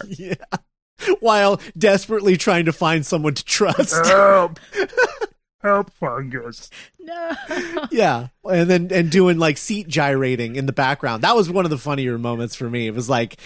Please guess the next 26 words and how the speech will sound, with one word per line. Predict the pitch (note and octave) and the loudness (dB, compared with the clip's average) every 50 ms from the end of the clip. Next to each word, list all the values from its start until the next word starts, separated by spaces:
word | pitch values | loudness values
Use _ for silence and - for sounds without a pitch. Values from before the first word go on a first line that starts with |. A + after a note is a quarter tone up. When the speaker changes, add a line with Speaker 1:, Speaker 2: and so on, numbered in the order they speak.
| - - - | -20 -10 -2
Speaker 1:
he | - F#3+ | 2 4
was | F#3+ G3 D3+ | 4 4 4
doing | A3 C4 C4 A#3+ | 4 4 4 4
the | G#3+ | 4
seat | F#3+ - - A3 A3 F3+ | 2 2 2 0 0 0
gyrating | D#3 G3 F3+ F3+ F3+ F3+ E3+ E3 D#3+ D#3 D3+ | 0 0 2 2 2 2 2 2 2 2 0
thing | C#3 E3 D#3 | 0 -2 -2
where | C#3+ D3 C#3+ | 0 -2 -2
they | C3+ C3+ | -2 -2
cut | - - F3+ D#3+ C#3 | -2 0 0 0 2
over | C#3 C#3+ D3 E3 E3 | 2 0 0 -2 -4
to | - F#3 F3 | -2 -2 -2
him, | E3+ F3+ F#3 F#3+ G3 - - - - | 0 0 -2 -2 -4 -8 -12 -18 -10
but | - C#3 | -6 -2
then | E3+ E3+ | 0 2
every | F#3 F#3+ G3+ G#3+ | 2 2 0 -2
time | F#3+ A#3 A3+ A3+ G3+ | -2 -2 -4 -4 -2
they | F#3 E3+ | -2 -2
shot | - - F#3 E3 D#3 D#3 | -2 0 0 0 -2 -2
coverage | - D#3 D#3 C#3+ D3+ E3 D3+ C#3+ | -4 -4 -4 -2 -2 -4 -4 -4
of | D3 - | -6 -4
Tessa | - D#3+ D3 - C#3+ | -2 -2 -2 -2 -6
Thompson | B2+ - C3+ C3+ C#3+ C3 - F3 D#3+ - | -8 -6 -4 -4 -4 -6 -6 -8 -6 -2
over | D3 D#3 D#3+ E3+ F3 | -2 0 0 0 0
her | E3 E3+ D#3 C3+ | 0 0 -2 -2
shoulder, | - D#3+ C#3 C#3+ D3 D#3+ F3 F3+ | -2 -2 0 0 0 2 0 0